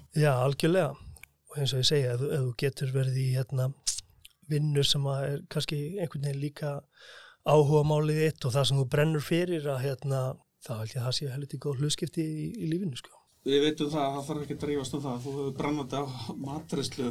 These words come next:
Speaker 2: og, og, og hefur gert það þínu ævistarfi.
Speaker 1: Já.
Speaker 2: Og, og, hérna, bara gengið þokkalega, held ég, hjá þér, er það ekki? Svona, nokkurn veginn.
Speaker 1: Já, svo nokkuð, nokkuð stórslys og laust allavega.
Speaker 2: Já, ég er að grínast.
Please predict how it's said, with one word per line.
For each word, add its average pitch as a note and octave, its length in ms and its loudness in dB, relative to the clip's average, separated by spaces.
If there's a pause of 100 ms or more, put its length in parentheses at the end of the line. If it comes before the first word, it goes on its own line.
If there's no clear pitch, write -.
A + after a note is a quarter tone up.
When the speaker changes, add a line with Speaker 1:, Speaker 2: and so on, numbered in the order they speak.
Speaker 2:
og, - 180 -6 (120)
og, - 240 6
og C3+ 240 0
hefur D#3 220 2
gert D3+ 180 -4
það C#3+ 140 -4
þínu C#3+ 240 2
ævistarfi. D3+ 520 0 (280)
Speaker 1:
Já. D3 140 8 (200)
Speaker 2:
Og, B2+ 420 -4
og, B2 280 -8
hérna, B2+ 320 -4 (1000)
bara G#2+ 200 -14
gengið A2+ 320 -2
þokkalega, C#3 580 2
held F3 160 -6
ég, E3+ 80 -4
hjá F#3 80 -2
þér, A2+ 140 -4
er A2 80 -8
það F3 160 -6
ekki? - 160 -10 (200)
Svona, A2+ 280 -10 (100)
nokkurn F3 240 -6
veginn. C#3+ 240 -8 (880)
Speaker 1:
Já, D3 160 8 (160)
svo - 200 4 (200)
nokkuð, C#3+ 360 4 (100)
nokkuð C3+ 340 -2
stórslys D#3+ 520 0
og D3+ 100 0
laust - 180 0
allavega. B2 480 -2
Speaker 2:
Já, G#2 300 -16
ég G2 80 -8
er A2 80 -2
að G#2 80 -4
grínast. G2+ 380 -6